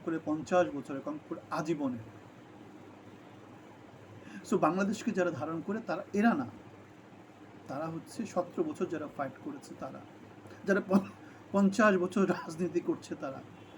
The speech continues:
যারা আজীবন বাংলাদেশের কথা বলে যাচ্ছে তারা, এরা না। এরা বাংলাদেশের সম্পর্কে, এরা, এরা সুবিধাভোগী, এরা, আমি সুবিধাভোগী বিষয়ে অন্য কিছু এখানে বলতে পারি না, কারণ এদের মধ্যে ওই কমিটমেন্টটা নাই, ওই কমিটমেন্টটা এদের মধ্যে নাই।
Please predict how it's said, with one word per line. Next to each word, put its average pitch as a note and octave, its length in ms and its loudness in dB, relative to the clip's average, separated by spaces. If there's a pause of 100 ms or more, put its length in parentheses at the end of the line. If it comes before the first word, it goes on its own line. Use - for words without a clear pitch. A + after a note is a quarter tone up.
(100)
যারা G3 180 8
আজীবন G3 440 8
বাংলাদেশের F#3+ 500 2
কথা F#3 140 0
বলে D#3 200 -4
যাচ্ছে C#3+ 360 -10
তারা, C3+ 200 -6 (520)
এরা C4+ 220 10
না। C3 140 2 (1040)
এরা G#3+ 140 2
বাংলাদেশের F#3 400 0
সম্পর্কে, G3 300 -2
এরা, A#3 160 0 (400)
এরা A3 380 8
সুবিধাভোগী, G3 800 8
এরা, D3 120 0
আমি E3+ 380 -2 (240)
সুবিধাভোগী G#3 480 4
বিষয়ে F3 220 -4
অন্য E3 240 -4
কিছু B3 320 -6 (340)
এখানে F#3+ 240 0
বলতে D#3+ 280 0
পারি C3 220 -2
না, B2+ 120 -6 (520)
কারণ F#3+ 120 2
এদের G#3+ 180 6
মধ্যে G3 180 6
ওই F#3 60 10
কমিটমেন্টটা F3+ 540 -2
নাই, C3 140 -4 (1500)
ওই G#3 140 8
কমিটমেন্টটা E3 540 -4
এদের D3+ 140 -6
মধ্যে C#3+ 260 -8
নাই। A#2 140 -8